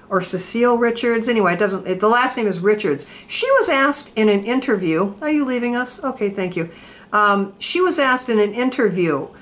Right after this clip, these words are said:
on this very issue, "When does human life begin?"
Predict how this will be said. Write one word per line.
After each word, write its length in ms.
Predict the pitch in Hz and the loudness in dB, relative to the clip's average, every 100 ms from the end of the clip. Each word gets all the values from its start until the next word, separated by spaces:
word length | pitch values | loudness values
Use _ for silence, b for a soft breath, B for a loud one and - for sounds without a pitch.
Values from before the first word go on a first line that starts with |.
| B B - | B B -2
on 200 | 202 208 | 2 4
this 180 | 208 202 | 2 2
very 360 | 214 220 202 | 2 4 4
issue, 380 | 208 208 185 123 | 2 2 -4 -4
"When 360 | 135 160 240 294 | -6 -2 0 2
does 180 | 330 - | 0 0
human 340 | 269 240 196 | 0 2 2
life 320 | 190 208 208 | 4 2 0
begin?" 540 | - 160 185 175 123 | -6 -2 -2 -2 -4